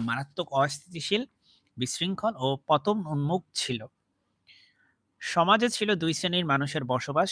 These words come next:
কেবল মনিব, কেউ মনিব, কেউ দাস, কেউ রাজা, কেউ প্রজা। মনিব, রাজা, দলপতি, নরপতি যে উপাধিতে ভূষিত থাকুক না কেন, সামাজিক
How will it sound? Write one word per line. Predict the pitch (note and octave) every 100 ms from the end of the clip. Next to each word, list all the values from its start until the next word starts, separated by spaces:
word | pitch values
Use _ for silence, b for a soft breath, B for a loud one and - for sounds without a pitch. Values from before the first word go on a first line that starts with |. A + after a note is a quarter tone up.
| -
কেবল | C3 B2+ C#3+
মনিব, | C3 B2+ C3 G#3 - _ _ _ _ -
কেউ | D#3 F3
মনিব, | D#3+ F#3 A#3 -
কেউ | C#3+
দাস, | A#2 A2+ D#3+ - - _
কেউ | - C#3+
রাজা, | C3 B2 D3+
কেউ | - C3+
প্রজা। | C3 A#2 A2+ C3+ E3+ _ _ _ _ _ _ _ _ C3
মনিব, | C3+ D#3+ A#3+ A3 - _ _ -
রাজা, | B2+ B2 B2 E3 A3 - _ _ -
দলপতি, | A#2+ A#2+ C3+ C#3 C#3+ D3+ A#3+ C#3
নরপতি | A#2+ A#2+ C3+ C3 G3
যে | D3+ A#2 B2+
উপাধিতে | C3+ C#3 C#3+
ভূষিত | F#3 D3+ C3+ D3+ F3+ G#3
থাকুক | - C3 E3 F#3
না | D#3+
কেন, | A#2 G#2+ - _ _ b b b _ -
সামাজিক | - D3 F3 A3+